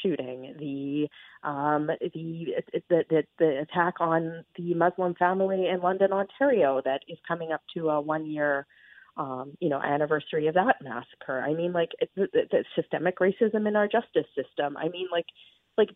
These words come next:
to think that it doesn't happen in Canada, I mean, I can understand the frustration and fear that certain racialized communities in Canada face, because, like, even the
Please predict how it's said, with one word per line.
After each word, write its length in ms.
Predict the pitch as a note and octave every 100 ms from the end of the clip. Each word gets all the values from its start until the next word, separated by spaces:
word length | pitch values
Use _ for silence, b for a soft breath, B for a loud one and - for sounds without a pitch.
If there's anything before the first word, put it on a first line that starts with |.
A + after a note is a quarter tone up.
| -
to 80 |
think 280 | G#3 C#4+ F#4 -
that 120 | E4+
it 180 | F#3 -
doesn't 300 | D3+ D3 D#3 - -
happen 300 | B2+ F3+ -
in 120 | A#2+ -
Canada, 400 | - D3+ G3+ D3 C#3+
I 120 | D3
mean, 260 | D3+ D3 C#3+
I 180 | C#3+ D#3
can 140 | F3 D#3
understand 720 | D#3+ G#3+ - - C#3+ F#3 D#3+
the 80 | C3+ -
frustration 880 | D#3 - - F3+ F3+ G#3 - D#3+ D3+ -
and 160 | D#3 -
fear 480 | F#4 E4+ F3+ D#3+ G3+ b b b b b
that 220 | F#3+ F3 - -
certain 280 | F#3 A3
racialized 680 | F#3+ E3 F#3 F#3+ F3 E3+ E3 -
communities 480 | F3 B3+ A3 D#3 D3+
in 100 | D#3
Canada 480 | D#3 D#3 D#3 D#3 D3+ -
face, 280 | B3+ D4+ D3+ _ _
because, 340 | G3 - G3+ F#3+
like, 100 | G3 -
even 240 | G#3 A3+
the 80 | C#4